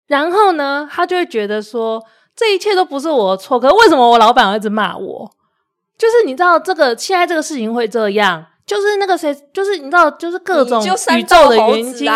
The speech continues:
Speaker 2: 他就一直怪他女朋友啊，
Speaker 1: 对。
Speaker 2: 都不是他的错啊，
Speaker 1: 对。
Speaker 2: 都是我女朋友的错啊。
Speaker 1: 对，对啊，这，你知道，就是也有这样子的面对生活的人，那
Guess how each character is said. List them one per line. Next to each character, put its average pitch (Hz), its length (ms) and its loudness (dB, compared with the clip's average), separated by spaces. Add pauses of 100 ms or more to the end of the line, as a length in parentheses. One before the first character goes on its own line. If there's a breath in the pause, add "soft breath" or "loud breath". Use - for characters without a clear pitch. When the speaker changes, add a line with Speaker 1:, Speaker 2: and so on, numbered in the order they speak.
(120)
Speaker 2:
他 302 120 -2
就 330 140 -8
一 330 140 -10
直 240 140 -12
怪 269 220 -6
他 247 200 -6
女 196 160 -14
朋 165 280 -18
友 196 140 -10
啊， 147 140 -10
Speaker 1:
对。 349 80 -2
Speaker 2:
都 359 180 2
不 427 80 -8
是 285 100 -14
他 277 200 -10
的 247 100 -10
错 254 320 -8
啊， 294 160 4
Speaker 1:
对。 233 80 -4
Speaker 2:
都 277 80 -6
是 285 100 -12
我 233 120 -8
女 214 100 -14
朋 - 160 -16
友 226 100 -6
的 175 140 -14
错 - 240 -4
啊。 220 340 -4 (280)
Speaker 1:
对， 277 100 -8
对 277 60 -6
啊， 240 200 -8
这， 330 160 -8 (420)
你 240 100 -14
知 359 60 2
道， 381 60 6
就 392 220 0
是 - 80 -10
也 262 180 -2
有 269 140 2
这 262 140 -6
样 226 180 -4
子 196 140 -16
的 180 400 -8 (160)
面 262 220 -8
对 226 140 -6
生 214 240 -12
活 208 160 -16
的 - 80 -18
人， - 220 -20
那 254 260 -10